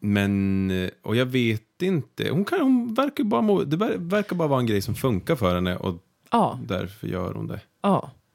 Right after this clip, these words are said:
Speaker 1: Jag skulle fan aldrig palla.
Speaker 2: Aldrig i livet. Och jag vet vänner som har testat sån här,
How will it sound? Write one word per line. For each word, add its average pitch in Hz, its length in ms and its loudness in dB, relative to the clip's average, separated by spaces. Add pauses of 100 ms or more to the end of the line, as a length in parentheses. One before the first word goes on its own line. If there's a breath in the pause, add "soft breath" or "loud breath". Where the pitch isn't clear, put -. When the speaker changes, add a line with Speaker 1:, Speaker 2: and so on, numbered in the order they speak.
(180)
Speaker 1:
Jag 151 140 2
skulle 127 200 -2
fan 104 260 -6 (160)
aldrig 87 600 -6 (300)
palla. 117 360 -6 (160)
Speaker 2:
Aldrig 175 320 4
i 170 40 4
livet. 147 380 -2 (160)
Och 185 200 4
jag 180 120 4
vet 202 360 0
vänner 165 460 0
som 196 160 -2
har 175 60 -2
testat 147 360 -6
sån 151 120 -4
här, 139 260 -4